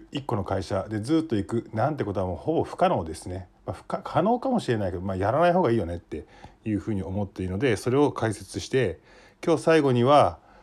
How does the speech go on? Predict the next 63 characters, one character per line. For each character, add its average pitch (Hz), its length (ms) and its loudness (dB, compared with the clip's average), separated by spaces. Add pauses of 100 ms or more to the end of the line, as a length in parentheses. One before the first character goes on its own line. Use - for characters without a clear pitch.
(140)
じ 127 100 -4
ゃ - 20 0
あ 101 40 -2
何 117 300 4
の 226 320 6
能 226 200 4
力 170 260 4
を 101 60 4
ど 127 80 4
う 156 40 6
い - 40 6
う - 20 4
ふ 190 40 2
う 202 40 4
に - 60 2
つ - 120 -12
け 143 80 2
て 120 100 2
い 104 80 2
く 117 120 -2
ん 101 80 0
だ 87 120 -2
っ - 20 -10
て - 220 -8
い 147 160 0
う 170 60 2
と 175 160 2
こ 190 160 2
ろ 190 120 6
の 175 400 6
バ 123 140 2
ク 185 140 2
ッ - 200 -6
と 180 100 2
し 170 80 -4
た 165 140 2
概 156 300 2
要 156 160 2
だ 160 100 4
け 160 120 2
は 151 80 2
捉 151 200 4
え 143 60 2
て 143 80 0
ほ 139 80 4
し 143 160 -2
い 131 40 2
な 98 160 2
と 80 200 -6
い 98 100 -2
う 92 40 -2
ふ 104 60 -4
う 104 40 -2
に 92 100 -2
思 95 180 0
っ - 20 -6
て 104 160 0
い 98 60 4
ま 110 200 6
す。 - 340 -14 (1300)
ま 180 180 2
ず 139 120 2
ね、 107 320 6